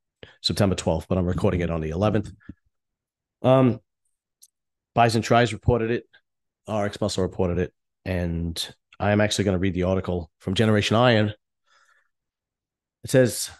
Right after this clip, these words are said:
"Classic Physi-, uh, excuse me. Classic physique bodybuilder Neil Curry dead at thirty-four years old." Neil Curry competed in the I F B B since twenty nineteen.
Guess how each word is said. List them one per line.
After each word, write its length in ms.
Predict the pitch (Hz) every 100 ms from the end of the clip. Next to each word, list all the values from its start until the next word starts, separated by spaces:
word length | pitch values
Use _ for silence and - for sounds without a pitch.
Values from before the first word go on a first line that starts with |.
| -
"Classic 420 | - 151 165 170 127
Physi-, 380 | - 113 127
uh, 180 | 127 113 - _ - -
excuse 320 | - - 101
me. 140 | 82 - _ _ _ _ _ -
Classic 440 | - 165 170 185
physique 380 | - 143 120 131
bodybuilder 460 | 117 110 107 101 101
Neil 180 | 110 120
Curry 400 | - 104 98 85
dead 300 | 110 113 110 -
at 200 | 104 92
thirty-four 420 | 113 107 107 104
years 180 | 98 87
old." 220 | 78 76
Neil 140 | 90 117
Curry 220 | - 123
competed 300 | 117 98 110
in 60 | 104
the 100 | 98
I 120 | 104
F 120 | 95
B 80 | 101
B 140 | 95
since 300 | 95 87 82 _ _
twenty 240 | - 110 104
nineteen. 520 | 90 92 - 120 123